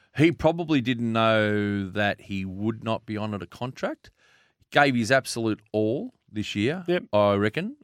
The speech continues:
Speaker 2: Go on,
Speaker 1: Gave
Speaker 2: mate.
Speaker 1: his absolute all. I reckon he's probably one of the better players under Bolton at the time. Uh, but s-,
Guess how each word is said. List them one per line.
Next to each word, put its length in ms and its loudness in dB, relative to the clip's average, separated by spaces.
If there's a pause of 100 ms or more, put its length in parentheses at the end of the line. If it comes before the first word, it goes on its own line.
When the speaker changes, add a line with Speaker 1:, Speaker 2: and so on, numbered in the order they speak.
Speaker 2:
Go 80 -6
on, 60 -8
Speaker 1:
Gave 180 6
Speaker 2:
mate. 80 2
Speaker 1:
his 180 -4
absolute 540 0
all. 260 2
I 60 4
reckon 200 0
he's 100 -2
probably 240 -2
one 180 -2
of 60 -4
the 60 -4
better 240 0
players 460 0
under 220 -4
Bolton 400 -2
at 80 -12
the 80 -18
time. 400 -8 (680)
Uh, 1080 4
but 260 -4
s-, 140 -4